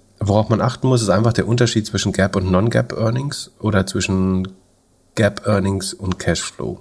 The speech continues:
Also oft sagen dann Firmen so, sie haben ein positives Adjusted ebitda von fünfzig Millionen oder ein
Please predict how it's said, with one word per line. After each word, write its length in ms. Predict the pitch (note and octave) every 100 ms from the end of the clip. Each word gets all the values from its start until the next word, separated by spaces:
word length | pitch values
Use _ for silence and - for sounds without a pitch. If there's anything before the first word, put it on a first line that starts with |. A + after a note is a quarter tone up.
| -
Also 440 | G2 F#2+ F#2 E2+ -
oft 260 | - B2 -
sagen 340 | A2+ A2+ A2
dann 280 | G#2 G2 F#2+
Firmen 320 | - A2 A2
so, 240 | G#2+ F#2+ F#2+
sie 160 | G2
haben 220 | G2+ G2
ein 60 | F#2+
positives 540 | A#2+ A#2+ A2+ A2 G#2+
Adjusted 460 | F#2+ F#2 F#2 - F2+
ebitda 420 | G2+ G#2+ G2 F#2+
von 220 | F#2+ F#2
fünfzig 380 | F#2 G2 - F#2+
Millionen 440 | F#2 F2+ G2 C3 B2
oder 300 | F#2+ F#2 F2+
ein 520 | - - G2+ F#2+